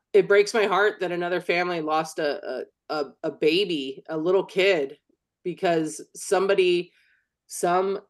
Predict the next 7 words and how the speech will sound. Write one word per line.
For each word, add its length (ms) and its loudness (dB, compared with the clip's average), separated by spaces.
dude 600 6
got 240 0
upset 580 2
and 340 -4
got 240 -4
too 200 0
emotional 840 2